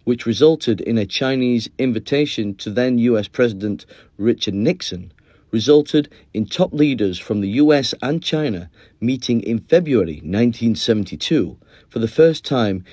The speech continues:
in two and a half decades, a period during which the two countries were, in Kissinger's words, "at war, near war." The trip also helped lay the foundation for today's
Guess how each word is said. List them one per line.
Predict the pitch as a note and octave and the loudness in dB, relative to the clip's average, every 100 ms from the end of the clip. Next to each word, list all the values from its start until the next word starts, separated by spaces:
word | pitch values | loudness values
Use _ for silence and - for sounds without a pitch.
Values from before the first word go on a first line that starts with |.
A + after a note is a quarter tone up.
| - - | -16 -2
in | A#2 | -2
two | A2+ - F3 | -2 -2 -2
and | E3 | 0
a | D#3 | -2
half | B2 G2+ F#2 | -2 -4 -2
decades, | C3 B2+ - F2+ G2 - - _ _ - | 0 0 0 -6 -6 -16 -16 _ _ -10
a | - | -8
period | A#2 E3 E3+ E3 D3 | 0 4 6 4 2
during | A#2 C3 B2 | 4 4 4
which | A2+ A2 - | 4 2 -2
the | G2 | -4
two | - F3+ | 0 0
countries | - B2 A2+ G2+ A2 | 0 -2 0 -2 2
were, | A#2+ A#2 G#2+ - _ - - | 6 6 4 -4 _ -14 -2
in | A#2 A2+ | 0 0
Kissinger's | - B3 - D#3 G#2+ F#2 | -4 -4 -2 -2 -2 -2
words, | F#2+ F2+ D#2+ - - _ _ _ _ - | 0 -2 -4 -14 -18 _ _ _ _ -2
"at | D3 - | 0 0
war, | C3+ C3 C3 B2 A#2 _ _ | 0 4 4 2 -4 _ _
near | G#2+ A#2 A#2+ F#2+ | -2 2 4 2
war." | E2+ E2+ - _ _ _ _ _ _ _ - | -2 -6 -10 _ _ _ _ _ _ _ -10
The | A#2+ | -6
trip | - F3+ F3+ - | 0 0 0 2
also | C3 D3 F3 | 2 4 0
helped | C3+ C#3 C3+ - | 2 2 2 -2
lay | B2+ B2 C#3 | 2 4 4
the | D3 | 0
foundation | - D3 C#3+ B2 A#2 - G2+ | 0 0 2 4 4 0 -8
for | G#2+ | -8
today's | G2+ G#2+ A#2 A2 | -6 0 2 2